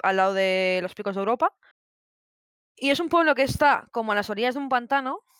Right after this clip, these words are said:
y está como escalonado. Y eso en invierno se nie-, o sea, nieva entero, se congela el pantano, es una maravilla.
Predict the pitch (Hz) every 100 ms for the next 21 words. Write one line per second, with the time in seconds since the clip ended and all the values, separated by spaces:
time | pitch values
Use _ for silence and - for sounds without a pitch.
0 | _ _ _ _ _ _ _ _ _ 240
1 | 214 240 269 262 214 - 185 185 180 165
2 | 233 - _ _ _ _ _ _ _ 233
3 | 247 277 220 214 254 262 185 196 180 196
4 | - 190 185 180 214 226 220 240 233 240
5 | 208 - - 202 214 208 202 202 220 208
6 | 202 208 190 185 226 220